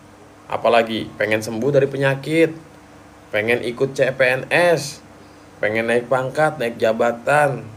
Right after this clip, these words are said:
pengen nikah, pengen punya anak. Apalagi, pokoknya yang ad-, diawali dengan kata pengen atau ingin.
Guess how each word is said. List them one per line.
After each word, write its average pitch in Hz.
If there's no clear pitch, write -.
pengen 117
nikah, 139
pengen 120
punya 120
anak. 131
Apalagi, 147
pokoknya 143
yang 165
ad-, 147
diawali 165
dengan 165
kata 156
pengen 196
atau 185
ingin. 226